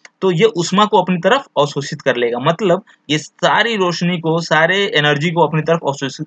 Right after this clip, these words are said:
अवशोषित कर लेगा, जिससे क्या होगा, जो इसके आसपास के जो कण होंगे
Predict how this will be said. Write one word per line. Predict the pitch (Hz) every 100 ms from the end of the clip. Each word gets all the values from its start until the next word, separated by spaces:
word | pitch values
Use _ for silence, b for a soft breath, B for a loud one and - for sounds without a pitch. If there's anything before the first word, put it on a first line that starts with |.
| -
अवशोषित | 127 139 127 139
कर | 131
लेगा, | 113 110
जिससे | 113 135 - 202
क्या | 196
होगा, | 185 156 151 190 B B B
जो | - 190 -
इसके | 160 -
आसपास | - 156 - - 190
के | 196
जो | 175 190
कण | - 196
होंगे | 185 131 110 104